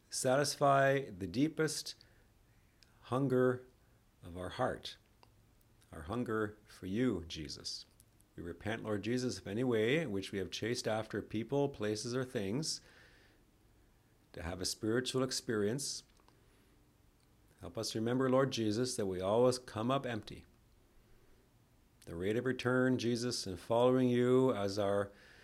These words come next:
advisor is a great one, Lord.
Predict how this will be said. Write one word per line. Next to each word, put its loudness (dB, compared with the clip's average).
advisor 4
is -8
a -4
great 2
one, -8
Lord. -12